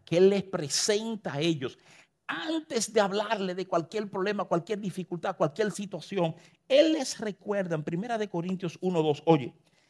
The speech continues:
a la iglesia de Dios que está en Corinto, a los santificados en Cristo Jesús, llamados a ser santos con todo lo que en cualquier lugar invocan el nombre de nuestro Señor Jesucristo,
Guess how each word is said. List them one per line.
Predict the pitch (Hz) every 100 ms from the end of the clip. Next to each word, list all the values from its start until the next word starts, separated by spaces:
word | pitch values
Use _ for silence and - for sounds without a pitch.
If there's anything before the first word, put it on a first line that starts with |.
| _ _
a | 170
la | 214
iglesia | 214 196 233 285 - 247 220
de | 196
Dios | 175 208 -
que | 160
está | - 180
en | 190
Corinto, | 170 147 160 143 -
a | 160
los | 156 147
santificados | 185 175 180 - 180 214 220 247 220 -
en | 180
Cristo | - 180 226 - -
Jesús, | 175 156 - 160 131 - _ _ _ _ _ _ _ _ _ _ -
llamados | 160 131 202 196 190 202 254 302 269 269 262 -
a | 170
ser | 175 220 214
santos | 190 - 220 254 233 - 214
con | - 190 170
todo | 202 220 233
lo | 202 196
que |
en | 202
cualquier | 185 165 175 185
lugar | 190 180 180
invocan | 180 160 147 190 190 175
el | 156
nombre | 156 185 180
de | 156
nuestro | 156 160 - 165
Señor | 156 160 175
Jesucristo, | 151 147 208 202 196